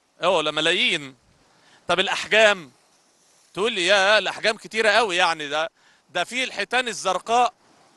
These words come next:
الحوت يصل وزنه مية وخمسين طن مثلا، يعني ممكن طوله يتجاوز التلاتين متر، عمارة كبيرة قوي، سبحان الله العظيم.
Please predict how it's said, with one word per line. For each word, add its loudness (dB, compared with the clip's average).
الحوت -4
يصل -2
وزنه -2
مية -2
وخمسين -6
طن -2
مثلا، -4
يعني 0
ممكن -4
طوله -2
يتجاوز 2
التلاتين 0
متر، -4
عمارة 4
كبيرة 2
قوي، 2
سبحان -2
الله 2
العظيم. 0